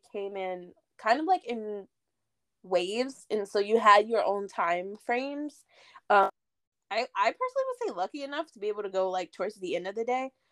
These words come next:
Um, and we spent, like, something till, till they were done. I think they ended at, like, seven.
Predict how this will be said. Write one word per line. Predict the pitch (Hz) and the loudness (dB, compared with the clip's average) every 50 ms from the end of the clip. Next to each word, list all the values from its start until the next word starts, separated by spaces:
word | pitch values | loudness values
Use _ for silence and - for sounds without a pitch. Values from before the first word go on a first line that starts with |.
| _ _ _ _ _ _ | _ _ _ _ _ _
Um, | 214 202 190 175 - - 143 - - _ _ _ _ _ _ _ _ _ _ _ _ _ _ _ _ - - - | 2 2 2 2 0 -4 -10 -16 -20 _ _ _ _ _ _ _ _ _ _ _ _ _ _ _ _ -20 -4 2
and | 226 240 240 240 240 226 | 4 4 4 4 2 2
we | 254 302 370 | 2 2 0
spent, | - - - 269 262 285 247 226 | 0 2 4 6 6 6 4 2
like, | 240 233 226 226 220 208 202 196 - - - - - _ _ _ _ - - - - - - - _ _ _ - 50 - _ _ _ _ _ _ _ _ _ _ _ _ _ _ _ _ _ _ _ _ _ - | 2 4 6 6 6 4 2 -2 -4 -8 -14 -20 -20 _ _ _ _ -20 -20 -20 -20 -20 -20 -20 _ _ _ -18 -18 -18 _ _ _ _ _ _ _ _ _ _ _ _ _ _ _ _ _ _ _ _ _ -4
something | 269 277 233 233 233 233 233 226 - | -2 0 0 -2 -2 -2 -6 -10 -6
till, | - 190 185 180 175 - _ - | -4 -2 -2 -2 -4 -8 _ 2
till | - 233 | 6 6
they | 214 208 208 | 8 8 6
were | 196 196 | 4 2
done. | 220 170 156 160 175 185 208 214 | 0 0 0 2 2 2 2 -2
I | 208 208 | -4 -6
think | - 233 233 | -6 -6 -8
they | 214 175 - | -8 -8 -6
ended | 170 185 190 196 190 | -4 -2 2 4 4
at, | 165 156 | 4 4
like, | 160 156 - | 2 0 -4
seven. | - - - - - 170 170 170 180 180 190 | -10 -10 -4 -4 -4 -2 -2 -4 -4 -4 -8